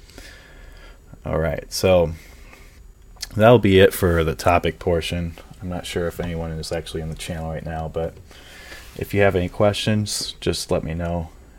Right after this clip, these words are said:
and I'll address them accordingly. But if you are watching this, uh, on the YouTube version, you can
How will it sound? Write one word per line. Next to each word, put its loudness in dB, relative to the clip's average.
and -8
I'll -8
address -6
them -6
accordingly. -6
But -12
if -10
you 0
are 0
watching -2
this, -4
uh, -2
on -4
the -4
YouTube 0
version, 2
you 2
can 2